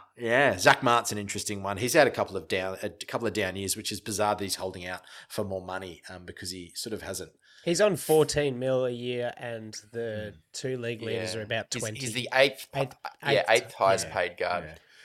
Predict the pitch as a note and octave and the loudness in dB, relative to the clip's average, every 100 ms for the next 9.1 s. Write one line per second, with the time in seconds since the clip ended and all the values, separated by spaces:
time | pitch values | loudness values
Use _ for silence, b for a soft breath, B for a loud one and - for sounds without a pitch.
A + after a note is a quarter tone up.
0 | b C#3+ C#3+ D3+ A2 G2+ G2 - A2+ G2+ | b 0 4 4 2 -4 -4 2 4 2
1 | F#2+ G#2 A2 - B2 C#3+ C#3 C3+ G2 - | 0 -2 -4 -2 4 4 6 4 2 -2
2 | F#2+ F#2+ C3+ B2+ A#2 G#2 F#2 A2+ G#2+ G2 | -4 2 4 4 0 -2 -2 0 0 -2
3 | G2 G2+ G2 F2+ - G#2+ G2+ F#2 - G2 | -4 -6 -6 -8 -8 -4 -4 -4 -6 -6
4 | G#2 F#2+ F#2+ G2 A#2+ - F#2 - - A2 | -4 -4 -4 -2 -2 -2 -6 -12 -12 -8
5 | F2+ E2+ F#2 - F#2+ G2 - F#3 B2 - | -8 -10 -12 -10 -10 -8 2 4 4 0
6 | F#3+ F3 - C3+ - _ B B B B | -4 -2 -2 -4 -10 _ B B B B
7 | B B B B B B B B B _ | B B B B B B B B B _
8 | _ _ _ _ - - A3 E3+ D3 A2 | _ _ _ _ -16 -6 -4 -4 -4 -6